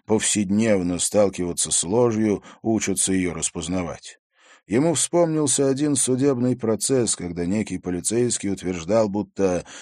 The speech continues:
по своему опыту понял, что обвиняемый лжёт. Тогда эоны, в который уже раз в руках адвоката обратился в оружие защиты.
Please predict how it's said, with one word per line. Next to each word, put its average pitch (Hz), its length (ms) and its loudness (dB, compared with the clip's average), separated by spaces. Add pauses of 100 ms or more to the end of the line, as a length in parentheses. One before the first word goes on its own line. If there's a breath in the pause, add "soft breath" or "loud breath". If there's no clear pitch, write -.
(120 loud breath)
по 101 120 2
своему 107 600 4
опыту 123 360 0
понял, 123 580 2
что 98 240 2
обвиняемый 98 920 2
лжёт. 87 800 -4 (440 loud breath)
Тогда 95 540 2
эоны, 131 480 4
в - 120 -4
который 107 520 2
уже 87 200 -4
раз 117 320 0
в 85 80 -8
руках 82 400 -6
адвоката 87 720 -4
обратился 87 720 -6
в 110 80 -2
оружие 127 520 -4
защиты. 95 880 -6